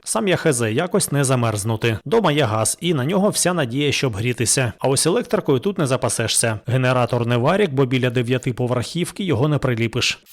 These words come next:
У нас ліплять панельки, два стоять під під'їздами. Один навіть прибитий до стіни багатоповерхівки, цегла на четвертому поверсі як зовнішній блок кондиціонера.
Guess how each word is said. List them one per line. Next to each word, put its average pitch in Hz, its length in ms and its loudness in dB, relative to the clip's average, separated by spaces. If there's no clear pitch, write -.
У 127 100 -4
нас 240 280 0
ліплять 117 520 -2
панельки, 110 580 -2
два 120 300 0
стоять 135 500 -2
під - 200 -2
під'їздами. 113 760 -2
Один 123 280 0
навіть 120 320 -2
прибитий 123 400 -2
до 120 120 0
стіни 123 380 0
багатоповерхівки, 120 1120 -2
цегла 185 520 0
на 190 180 -2
четвертому 151 640 0
поверсі 147 480 0
як 139 180 0
зовнішній 135 560 -2
блок 123 300 -4
кондиціонера. 113 1040 0